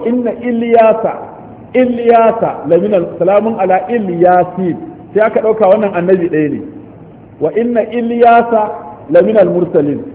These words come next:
Salamun ala Il Yasin. Il Yasin, Ilyasa. Ha? Sai aka ɗauke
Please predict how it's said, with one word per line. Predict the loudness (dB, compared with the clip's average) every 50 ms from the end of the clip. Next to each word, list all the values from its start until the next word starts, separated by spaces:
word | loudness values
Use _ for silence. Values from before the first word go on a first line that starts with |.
| -18 -4 0
Salamun | 2 4 6 6 6 4 4 0 0 0
ala | 0 2 2 2 2 0 -2 -6 -6
Il | -4 -4 -4 -2 -4 0 2
Yasin. | 4 4 4 4 2 0 -4 -4 -2 -2 -2 -2 -4 -8 -12 -14 -18 -18 -20 -20 -20 -20 -20 -20 -8 -2 0
Il | 0 2 0 2 4 4
Yasin, | 6 6 4 2 2 -2 -4 -4 -4 -4 -4 -2
Ilyasa. | 0 0 2 2 4 4 4 4 2 0 -4 -8 -10 -12 -18 -20 -20 -20 -20 -20 -20 -20 -20 -20 -20 -20 -20 -20 -20 -20 -10 -4
Ha? | -4 -4 -4 -4 -8 -14 -20 -20 -8 -4
Sai | -2 -2
aka | 0 -2 -2 -2
ɗauke | -2 -4 0 0 0